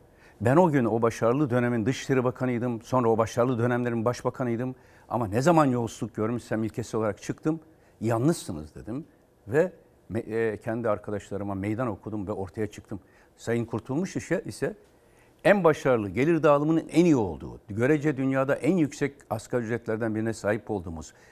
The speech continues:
fakirin, fukaranın, çiftçinin, esnafın yüzünün güldüğü o yıllarda. ak Parti'ye muha-, o, o günkü hükümete muhalefet etti. Benim başbakan vekilim olarak bulunduğu bir dönemde aleyhimize imza toplayarak iki bin on altıda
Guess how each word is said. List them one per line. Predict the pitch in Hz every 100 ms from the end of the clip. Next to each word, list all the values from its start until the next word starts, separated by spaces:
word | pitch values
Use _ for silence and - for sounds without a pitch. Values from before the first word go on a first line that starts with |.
| _
fakirin, | - 117 147 160
fukaranın, | 127 127 127 127 135 127
çiftçinin, | - 117 - 120 139
esnafın | 117 123 - 117 135
yüzünün | 107 113 139 147 117
güldüğü | 123 120
o | 127
yıllarda. | 139 120 87 65 65 - _ _ _ _ _ _ _ _ _ _ _ _ _ _ _ _ _ _ _ _ _ _ _ _ _ -
ak | 120 -
Parti'ye | 139 123 139
muha-, | 131 131 117
o, | 90 - - -
o | 113
günkü | 127 113
hükümete | 107 - 113 113
muhalefet | 101 95 98 151 147
etti. | 135 - 147 - _ _ _ -
Benim | 131 151
başbakan | 131 - 143 139 135 113
vekilim | 107 120 139
olarak | 139 117 110 101 - _ _ _
bulunduğu | 123 127 117 151
bir | 131 101
dönemde | 110 104 101
aleyhimize | 101 104 101 113 98 107
imza | 104 107 120
toplayarak | 117 - 110 107 92
iki | 98 117
bin | 117
on | 135
altıda | 127 - 107 107